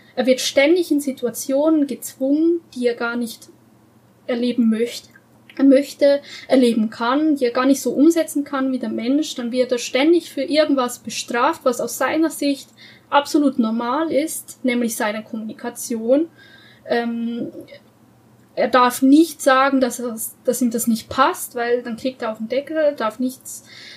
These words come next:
darf nichts tun, dann kriegt er auf den Deckel. Ähm, also diese Hunde, die, ähm, mit diesem Label versehen sind,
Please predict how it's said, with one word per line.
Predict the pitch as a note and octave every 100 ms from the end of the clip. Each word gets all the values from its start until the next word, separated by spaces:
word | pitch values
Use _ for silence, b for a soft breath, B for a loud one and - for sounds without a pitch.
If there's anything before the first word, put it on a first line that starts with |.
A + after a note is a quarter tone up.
| B
darf | - A#3+
nichts | C#4+ C#4+ -
tun, | - C#4+ D#4 D#4
dann | A#3
kriegt | A3 A#3+ -
er | A3+
auf | G#3
den | A3+
Deckel. | B3 B3+ C#4+ C#4+ B B B -
Ähm, | B3 A#3+ B3 B3+ - - _ _ _ _ _ _ _ _ _ _ _ _
also | C4+ B3+ B3 B3+ -
diese | C4 B3+ B3
Hunde, | D#4+ G4+ F#4 F4+ F#4 -
die, | C#4 C4 C4 B3+ - - _ _ _ _ _ -
ähm, | - A#3 A#3 A#3 A#3+ A#3 -
mit | C4 B3+
diesem | C4+ C4 B3+ A#3+
Label | A#3+ B3+ E4 E4 D4+
versehen | C4 C4 C4+ C4+ C#4+
sind, | C#4+ C4 C4 C#4 -